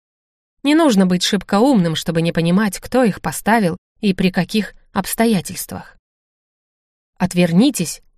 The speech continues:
повторила она, заставив опомниться. «Наверное, надо что-то сделать, поздороваться». А взгляд все не отрывался от аппетитной груди. Внутренняя сущность ревела, она хотела Лист, но я хотел ее больше.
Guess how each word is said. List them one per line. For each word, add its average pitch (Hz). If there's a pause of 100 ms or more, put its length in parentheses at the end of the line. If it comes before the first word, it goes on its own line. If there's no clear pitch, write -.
повторила 170
она, 175
заставив 180
опомниться. 175 (540)
«Наверное, 190
надо 196
что-то 190
сделать, 196 (240)
поздороваться». 175 (680)
А 220
взгляд 185
все -
не 185
отрывался 180
от -
аппетитной 170
груди. 165 (1200)
Внутренняя 220
сущность 220
ревела, 185 (120)
она 165
хотела 214
Лист, 208 (260)
но 185
я 170
хотел 202
ее 190 (180)
больше. 185